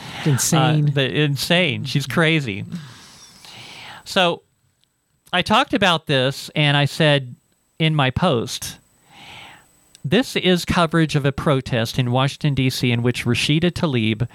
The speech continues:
Speaker 2: was one of the speakers. They're calling for a ceasefire in Gaza.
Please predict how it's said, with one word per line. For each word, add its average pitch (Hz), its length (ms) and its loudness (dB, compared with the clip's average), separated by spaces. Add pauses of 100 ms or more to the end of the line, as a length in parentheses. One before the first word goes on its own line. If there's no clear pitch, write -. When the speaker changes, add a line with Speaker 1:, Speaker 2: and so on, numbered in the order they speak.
(220)
Speaker 2:
was 131 240 2
one 120 160 2
of 127 120 -2
the 143 60 2
speakers. - 680 -4 (760)
They're 139 140 2
calling 165 420 0
for 160 200 0
a - 20 0
ceasefire 135 840 0
in 156 120 0
Gaza. 160 600 0